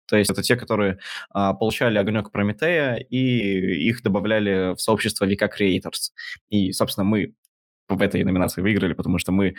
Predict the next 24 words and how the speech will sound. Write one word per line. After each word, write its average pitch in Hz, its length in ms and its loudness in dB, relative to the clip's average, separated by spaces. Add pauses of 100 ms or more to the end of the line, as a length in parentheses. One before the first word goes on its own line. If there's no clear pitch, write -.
(160)
среди 110 460 0
не 107 120 -2
просто 185 300 2
пабликов, - 640 -2
э, 90 380 0
ВКонтакте, 98 500 0
а 107 240 2
именно 113 260 0
среди 110 420 -2
В 98 120 0
К 107 100 0 (100)
Creators 104 560 -2
самые - 320 0
такие - 240 -12
крутые. - 360 -2 (400)
<laughs> 202 640 0
Так 143 100 2
что, - 140 -4
я 147 140 2
думаю, 156 300 0
нужно 151 360 0 (140)
немножко 156 320 2
принизить 165 480 0
все-таки 139 520 0